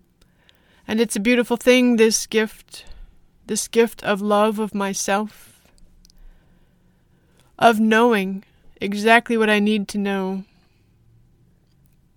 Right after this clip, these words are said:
The availability of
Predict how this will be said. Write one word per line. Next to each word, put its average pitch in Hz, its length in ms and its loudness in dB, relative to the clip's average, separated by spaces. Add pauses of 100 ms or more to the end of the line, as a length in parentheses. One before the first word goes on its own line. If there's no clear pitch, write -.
(1400)
The 208 120 -2
availability 226 920 2
of 202 520 -2